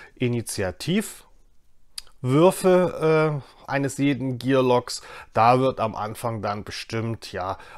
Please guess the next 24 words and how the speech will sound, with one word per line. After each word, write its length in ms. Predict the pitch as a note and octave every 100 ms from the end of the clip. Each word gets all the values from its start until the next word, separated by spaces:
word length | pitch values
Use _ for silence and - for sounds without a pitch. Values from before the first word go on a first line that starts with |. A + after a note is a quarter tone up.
| - _
ob 180 | A2+ -
er 220 | G2+ F#2
zeitiger 520 | - A2+ A#2 A#2+ A2+
dran 260 | G#2+ G#2+ G#2+
ist 120 | G2+
in 100 | G#2+
der 80 | G2
Runde 720 | G2 G#2 G2+ G2+ G2+ G2+ G2
oder 160 | F2 F2+
später. 640 | - G#2+ G#2 G2+ G#2 G2 - - -
Na, 200 | G#2 A2+
den 240 | - G#2+
könnt 200 | G2 A2+
ihr 60 | G#2
mit 200 | G#2 F#2+
hier 100 | G#2
dazulegen. 720 | F#2+ F2+ - A2 G#2+ G2+ G2+ -
Den 220 | F#2+ F#2+
werdet 340 | F2 F2+ F2+ D#2+
ihr 140 | F2+
dann 220 | E2 E2 - - _
immer 320 | G2+ F#2+ F#2 - -
gleich 360 | F#2 D2+ -
benötigen. 760 | - F2+ A#2+ D#3 F3 D#3+ D3+